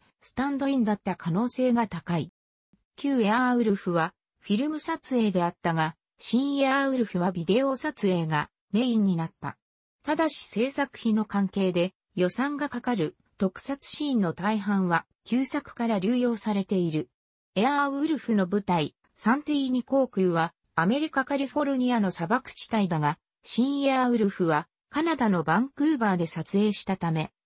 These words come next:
カリフォルニアには、ほとんどない針葉樹林が多く登場したり、雨や曇りのシーンが多く、旧作からの流用シーンとの違和感がある。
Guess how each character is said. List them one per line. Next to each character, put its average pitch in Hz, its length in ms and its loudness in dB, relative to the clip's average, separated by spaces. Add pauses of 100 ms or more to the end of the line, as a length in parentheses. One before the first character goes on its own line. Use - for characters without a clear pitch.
カ - 120 -2
リ 277 100 0
フ 320 140 -4
ォ 339 60 0
ル 320 100 0
ニ 277 220 -2
ア 254 80 2
に 185 160 2
は、 165 200 0 (220)
ほ 170 140 -2
と 285 160 -2
ん 320 80 0
ど 226 140 0
な 226 140 2
い 262 80 -4
針 247 320 0
葉 262 180 0
樹 233 160 0
林 202 200 2
が 165 180 0
多 220 200 0
く - 180 -16
登 208 200 0
場 233 180 0
し - 120 -8
た 202 140 0
り、 156 200 -4 (180)
雨 320 260 0
や 233 120 0
曇 180 300 0
り 277 120 -2
の 262 140 -2
シ 285 160 -4
ー 269 180 0
ン 220 60 2
が 175 160 2
多 185 140 0
く、 156 220 -4 (240)
旧 269 240 0
作 - 300 -8
か 269 140 -4
ら 262 120 0
の 214 140 2
流 240 300 0
用 277 180 0
シ 294 220 -6
ー 269 60 0
ン 226 40 -2
と 185 140 0
の 160 140 0
違 208 100 2
和 220 120 0
感 190 280 0
が 147 180 0
あ 147 60 -2
る。 147 80 -10